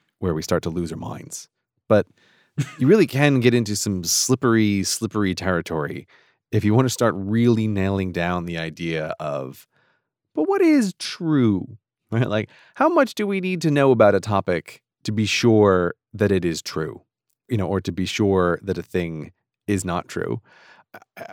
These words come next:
I think that there's a way in which you can have a, like, a superficial conversation where you can very easily say, like, "Oh, we know this is true when that's not true." But it doesn't take a lot of work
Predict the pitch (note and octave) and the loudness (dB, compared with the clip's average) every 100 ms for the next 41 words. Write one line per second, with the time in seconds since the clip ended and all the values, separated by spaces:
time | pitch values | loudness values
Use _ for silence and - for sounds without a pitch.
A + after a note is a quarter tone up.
0 | D3+ F3+ F#3 E3 C#3 C#3 B2+ C#3 C3 A2+ | 2 2 2 2 6 6 6 4 4 2
1 | A2+ A2 G#2 G#2 G#2 G2 - G2 G2+ - | 0 -2 -2 0 0 0 -2 -6 -4 -4
2 | A#2 G#2+ A2+ G#2 G#2 F#2+ F#2 F#2+ - F2+ | -2 -4 -4 -4 -4 -6 -4 -6 -6 -6
3 | F2 E2+ E2+ F2 F#2 E2 D#2 E2+ D#2 - | -6 -6 -8 -4 -2 -2 -6 -8 -8 -6
4 | D#2+ F2+ G#3 F#3 F#3+ E3+ C#3+ - B2+ B2+ | -4 -2 0 0 0 0 -2 -4 -6 -4
5 | A2 G#2 G2 - F#2+ - B2 B2 - - | -4 -4 -4 -4 -8 -4 -6 -6 -12 -20
6 | - _ _ _ _ _ _ _ E3 G#3+ | -20 _ _ _ _ _ _ _ 0 2
7 | C#4 A3 F3+ E3 C3+ B2+ C3+ C3 G#2+ A2 | 2 2 0 0 2 6 6 4 4 2
8 | G2 - | 0 -6